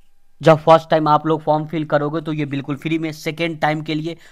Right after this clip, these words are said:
फ़ाइव हंड्रेड आपको ऑनलाइन पेमेंट करना होगा। और ज़्यादा जानकारी के लिए एडवांस आईसीआईटी की वेबसाइट पे जा करके आप लोग डिटेल देख सकते हो। और हाँ स्टूडेंट्स, एक और बात, ये ऑफिशियल नोटिफिकेशन को मैं चार्टर्ड स्टडीज के Telegram चैनल पे शेयर कर रहा हूँ।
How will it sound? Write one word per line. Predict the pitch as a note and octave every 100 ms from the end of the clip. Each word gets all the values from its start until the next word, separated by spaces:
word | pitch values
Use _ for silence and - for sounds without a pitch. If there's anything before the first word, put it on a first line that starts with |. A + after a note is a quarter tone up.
| -
फ़ाइव | - E3 D#3
हंड्रेड | D#3 D3 D#3+ C#3+
आपको | C#3 - D#3
ऑनलाइन | D3+ D#3 D#3+
पेमेंट | D#3 D3+ D3+ D3
करना | D3 C#3+
होगा। | D3 D3 C#3+ - - - - - C#3+
और | C#3
ज़्यादा | C3+ C3+
जानकारी | D3+ D3+ C3 C#3 D3+
के | D#3+
लिए | D3
एडवांस | C3+ C#3+ D#3 -
आईसीआईटी | C3 C3+ - D#3+ C#3+ D3 D3+
की | C#3+ D3 D3 D#3+
वेबसाइट | C#3 C3 D3 D3
पे | D#3
जा | C3+ C3
करके | C#3+ C3 D#3
आप | C3 D3+
लोग | C#3+
डिटेल | C#3 D3 C#3+
देख | C#3+ C#3
सकते | D3+ D3 E3
हो। | - - - - -
और | D3+
हाँ | D3 D#3+
स्टूडेंट्स, | D#3 D3+ C#3 C#3 -
एक | D3 D3
और | D3
बात, | C#3 C3 C3
ये | E3
ऑफिशियल | D3 C#3+ D3+ C3+ E3+ D3
नोटिफिकेशन | C#3+ C#3 C3+ C#3 D3 C3+ D#3+
को | D#3
मैं | D3 C3+
चार्टर्ड | C3+ B2+ D#3+ D3+
स्टडीज | C#3 C#3+ D3
के | E3
Telegram | - C3+ C#3 C#3+ C#3+
चैनल | C#3 C3+ C3+
पे | C#3
शेयर | - C#3+
कर | D3 B2
रहा |
हूँ। | A#2+